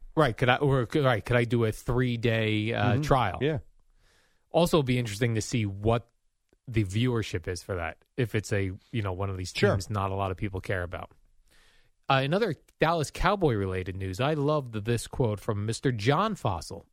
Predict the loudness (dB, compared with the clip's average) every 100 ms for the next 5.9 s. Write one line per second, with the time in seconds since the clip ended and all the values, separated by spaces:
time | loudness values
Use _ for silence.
0 | _ -6 -6 -2 -4 0 4 6 6 2
1 | 0 2 2 2 0 -4 -4 -4 -2 0
2 | 2 0 4 2 2 -4 -4 0 0 0
3 | -4 -14 _ _ -20 -12 -10 -10 -14 _
4 | _ _ -2 0 0 -2 -6 0 0 0
5 | -2 -6 -4 -6 -6 -2 0 0 -4